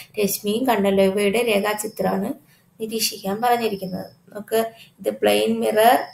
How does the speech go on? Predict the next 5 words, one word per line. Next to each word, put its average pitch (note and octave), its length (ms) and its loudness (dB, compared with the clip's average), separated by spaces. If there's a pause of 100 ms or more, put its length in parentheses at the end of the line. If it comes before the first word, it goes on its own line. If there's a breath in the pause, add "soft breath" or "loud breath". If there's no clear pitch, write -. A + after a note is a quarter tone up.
(260)
ഈ G#3+ 160 -10 (100)
പ്ലെയിൻ G#3+ 320 -2
മിററിലോട്ട്, A3 1000 0 (380 loud breath)
ആ, G3 160 4
പ്രകാശം G#3+ 720 0